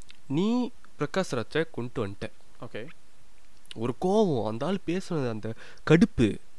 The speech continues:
Speaker 1: அந்த ஆதங்கம், அதுல வந்து நீ கொன்னுட்டு வந்துட்ட.
Speaker 2: ஓகே.
Speaker 1: அந்த ஆளோட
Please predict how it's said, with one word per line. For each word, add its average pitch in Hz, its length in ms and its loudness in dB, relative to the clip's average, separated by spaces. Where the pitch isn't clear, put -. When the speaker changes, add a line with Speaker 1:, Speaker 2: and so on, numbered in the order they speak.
Speaker 1:
அந்த 127 200 2
ஆதங்கம், 139 520 8
அதுல 160 280 6
வந்து 165 160 6
நீ 190 100 6
கொன்னுட்டு 214 300 10
வந்துட்ட. 147 380 6
Speaker 2:
ஓகே. 269 180 -8
Speaker 1:
அந்த 208 300 8
ஆளோட 214 340 8